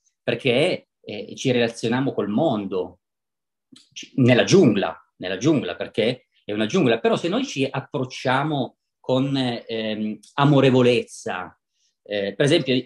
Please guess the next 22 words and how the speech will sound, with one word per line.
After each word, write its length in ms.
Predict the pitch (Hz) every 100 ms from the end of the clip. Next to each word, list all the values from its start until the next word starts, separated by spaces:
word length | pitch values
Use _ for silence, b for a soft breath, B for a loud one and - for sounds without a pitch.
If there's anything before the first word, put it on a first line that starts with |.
| _ -
a 100 | 131
me 160 | 160
capi-, 260 | - 131 117 - _ _ _ _ _
adesso 260 | 127 120 117
ultimamente, 800 | 110 143 147 131 131 110 101 - _ _ _
eh, 400 | - - - 104 -
m-, 260 | 117 107 -
mi 220 | 120 113
capitano 720 | 117 113 127 123 110 107 98
di, 300 | - 113 104 107
di 120 | 110
trattare 440 | 123 110 127 127
con 160 | 123 113
dei 120 | 110
clienti 480 | 110 143 110 113 113
che 120 | 107
purtroppo, 720 | - 135 104 107 131 104 - _ _
eh, 340 | - 113 113 -
<laughs> 80 | 131
abbiamo 280 | 123 110 110
delle 180 | 107 104
discussioni 1120 | - - 143 - 117 107 160 151 110 101 95